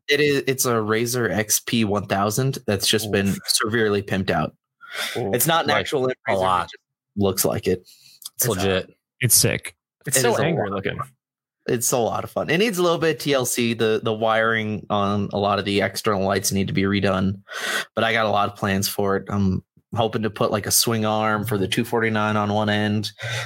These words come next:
Speaker 1: Um, swapping out one of the headlights with an I R light bar. We're getting a radio,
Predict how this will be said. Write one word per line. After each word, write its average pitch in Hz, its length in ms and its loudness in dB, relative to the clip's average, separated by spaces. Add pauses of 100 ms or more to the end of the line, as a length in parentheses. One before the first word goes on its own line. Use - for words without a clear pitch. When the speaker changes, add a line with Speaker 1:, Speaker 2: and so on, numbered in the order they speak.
(140)
Speaker 1:
Um, 107 240 2
swapping 110 360 0
out 107 100 0
one 110 80 0
of 104 60 -2
the 104 80 0
headlights 104 380 0
with 101 320 -4
an 104 260 0
I 110 220 0
R 104 220 2
light 104 240 -2
bar. 104 560 0
We're 117 100 -2
getting 104 180 0
a 95 60 -2
radio, 101 720 0